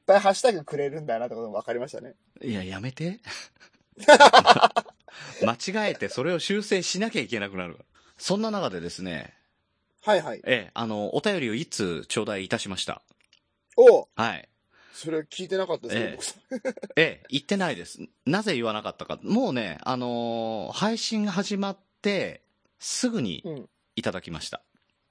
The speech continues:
Speaker 1: うん。ああ、
Speaker 2: もう翌、
Speaker 1: ちょうど今。
Speaker 2: 翌日にいただきました。
Speaker 1: ああ、なるほど。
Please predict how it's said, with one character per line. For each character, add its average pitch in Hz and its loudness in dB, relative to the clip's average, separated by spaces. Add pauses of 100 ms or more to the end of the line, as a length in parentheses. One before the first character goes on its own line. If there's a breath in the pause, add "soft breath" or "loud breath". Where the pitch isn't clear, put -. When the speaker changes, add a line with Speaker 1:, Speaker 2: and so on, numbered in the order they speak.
(280)
Speaker 1:
う 233 6
ん。 - 8
あ 175 6
あ、 - -6
Speaker 2:
も 110 -2
う - -2
翌、 - -2
Speaker 1:
ち 247 4
ょ 262 2
う - -2
ど 302 -2
今。 185 0
Speaker 2:
翌 190 0
日 190 -4
に 160 -2
い 131 -8
た 135 -2
だ 131 -8
き 120 -10
ま 104 -4
し - -10
た。 - -10
Speaker 1:
あ - -20
あ、 - -2
な 151 -6
る 143 -4
ほ 143 -6
ど。 127 -8